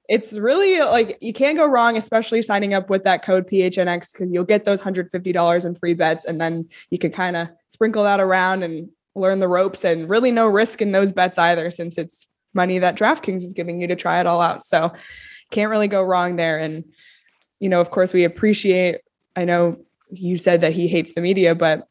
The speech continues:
that Ray took the time to talk to us here at, um, P H N X, and hopefully he'll subscribe to our podcasts wherever he listens to podcasts. That's P H N X Coyotes on Apple Podcasts, Spotify, wherever that is.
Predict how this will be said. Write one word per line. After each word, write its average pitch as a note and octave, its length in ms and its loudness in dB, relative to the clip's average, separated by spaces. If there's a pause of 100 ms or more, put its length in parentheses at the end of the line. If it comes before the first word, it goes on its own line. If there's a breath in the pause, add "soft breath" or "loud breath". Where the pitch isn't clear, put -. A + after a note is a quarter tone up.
(160)
that D#3+ 260 0 (100)
Ray F3 200 4
took F3 180 -4
the F3+ 80 -6
time F3+ 200 0
to F3 60 -4
talk E3+ 260 -2
to F3 80 0
us F3 180 -2
here E3+ 220 0
at, D#3+ 320 0
um, F3+ 380 -8 (560)
P F3+ 140 2
H E3 160 2
N E3+ 120 2
X, E3+ 240 0
and E3+ 100 -2
hopefully F#3 320 -2
he'll F3 240 0
subscribe F#3 800 0 (280)
to A3 140 0
our G3 120 4
podcasts G#3+ 760 0
wherever F#3+ 260 0
he G3+ 80 -2
listens G3 240 -8
to - 60 -20
podcasts. F#3 500 -2
That's F3 160 -4
P - 140 -2
H F#3 180 0
N E3+ 80 -4
X E3+ 140 -10
Coyotes G#3 560 2 (360 loud breath)
on E3 280 -2
Apple G#3 340 -2
Podcasts, F#3+ 500 0
Spotify, F#3 600 2
wherever F#3 300 2
that F3 260 0
is. A3+ 420 2